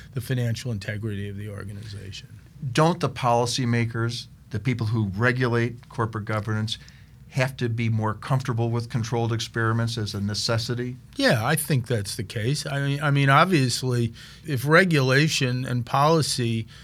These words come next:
Speaker 1: ties a hospital's hand to its leg, then it isn't gonna be able to compete effectively because the organizations that it's now competing are not, against are not regulated in the same way,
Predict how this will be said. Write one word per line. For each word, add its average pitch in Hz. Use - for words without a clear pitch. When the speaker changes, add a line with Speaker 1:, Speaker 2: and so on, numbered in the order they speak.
Speaker 1:
ties 135
a 110
hospital's 131
hand 139
to 123
its 113
leg, 123
then 131
it 143
isn't 151
gonna 147
be 147
able 151
to 160
compete 165
effectively 104
because 120
the 127
organizations 135
that 139
it's 127
now 135
competing 143
are 123
not, 127
against 131
are 127
not 135
regulated 139
in 131
the 135
same 147
way, 170